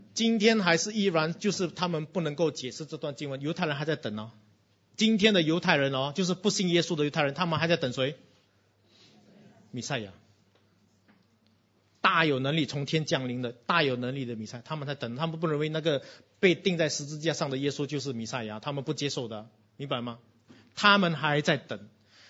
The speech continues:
但是我告诉你们哦，你们不要小看犹太人哦，上帝没有撇弃他们，没有永远忘记他们。罗马书十一章讲到，在末世的时候，上帝要使许多的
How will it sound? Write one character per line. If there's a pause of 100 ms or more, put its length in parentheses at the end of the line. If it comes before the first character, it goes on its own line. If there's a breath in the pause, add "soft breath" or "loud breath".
(200 soft breath)
但
是
我
告
诉
你
们
哦，
你
们
不
要
小
看
犹
太
人
哦，
上
帝
没
有
撇
弃
他
们，
没
有
永
远
忘
记
他
们。 (880 loud breath)
罗
马
书
十
一
章 (180)
讲
到， (380)
在
末
世
的
时
候，
上
帝
要
使
许
多
的